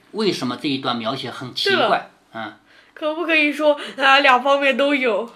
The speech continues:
Speaker 1: 谁也说不服谁，我不可以说刘心武就错了。
Speaker 2: 对了。
Speaker 1: 嗯。
Speaker 2: 呃，呃，不过我如果，呃，如果说，呃，两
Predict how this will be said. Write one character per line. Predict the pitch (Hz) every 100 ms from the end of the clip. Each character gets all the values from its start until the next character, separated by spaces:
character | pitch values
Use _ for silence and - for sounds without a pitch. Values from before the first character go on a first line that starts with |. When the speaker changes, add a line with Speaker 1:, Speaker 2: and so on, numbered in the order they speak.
| - _ _ _ - - -
Speaker 1:
谁 | - 302
也 | 349 247
说 | 254 262
不 | 233
服 | 160
谁， | - 120 117 - _ _ _ _
我 | 196 196
不 | 185 190
可 | - 247
以 | 202
说 | - 190 185
刘 | 165 175
心 | 247
武 | 196
就 | 156
错 | - - 214
了。 | 117 - -
Speaker 2:
对 | 381
了。 | 285 233 - 147
Speaker 1:
嗯。 | 131 - - - - - - - _ _
Speaker 2:
呃， | 339 320 349 381 370 -
呃， | 370 349
不 | 349
过 | 392 392
我 | 349
如 | 339 359
果， | 359 339 339 -
呃， | 370 349 330
如 | 349
果 | 381 381
说， | 381 370
呃， | 349 370 339
两 | 339 302